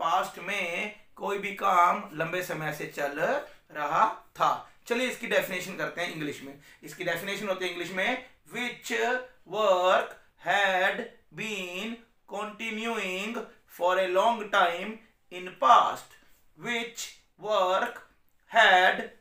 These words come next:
been continuing for a long time in past। जो काम past में लंबे समय से लगातार चल रहा था, उसे हम past perfect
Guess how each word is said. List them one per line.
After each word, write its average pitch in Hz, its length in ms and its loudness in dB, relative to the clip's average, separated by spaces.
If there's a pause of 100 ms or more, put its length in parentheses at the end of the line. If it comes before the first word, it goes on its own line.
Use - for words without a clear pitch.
(120)
been 214 540 -6 (400)
continuing 214 840 -4 (280)
for 180 280 0
a 180 100 2
long 208 320 0
time 175 400 0 (340)
in 170 200 -16 (100)
past। 139 540 4 (320)
जो 226 240 -2
काम 185 420 4 (280)
past 202 340 0
में 180 420 -6 (240)
लंबे 196 260 -2
समय 180 340 -4
से 175 200 -2
लगातार 160 880 0 (260)
चल 226 220 -2
रहा 151 260 2
था, 180 240 6 (680)
उसे 160 260 -8
हम 151 220 -4 (120)
past 160 640 4 (280)
perfect 170 600 -2